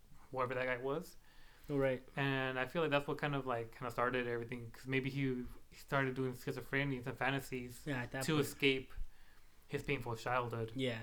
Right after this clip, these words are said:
Speaker 1: Or whatever and stuff like that. And so, like, I feel like her lying and, like,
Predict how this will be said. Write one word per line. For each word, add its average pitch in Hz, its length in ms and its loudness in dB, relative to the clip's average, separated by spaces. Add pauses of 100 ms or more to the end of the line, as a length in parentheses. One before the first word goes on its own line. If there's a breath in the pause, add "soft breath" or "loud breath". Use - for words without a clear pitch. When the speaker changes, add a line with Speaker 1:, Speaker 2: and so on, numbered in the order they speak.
(440 loud breath)
Speaker 1:
Or 131 140 2
whatever 123 480 2
and 135 140 -4
stuff 127 180 -2
like 123 200 -2
that. 139 320 2
And 127 120 -6
so, 131 140 0
like, 123 240 0
I 123 80 0
feel 135 260 0
like 123 300 -4 (580 soft breath)
her 139 180 4
lying 131 600 4
and, 123 120 -4
like, 113 260 -6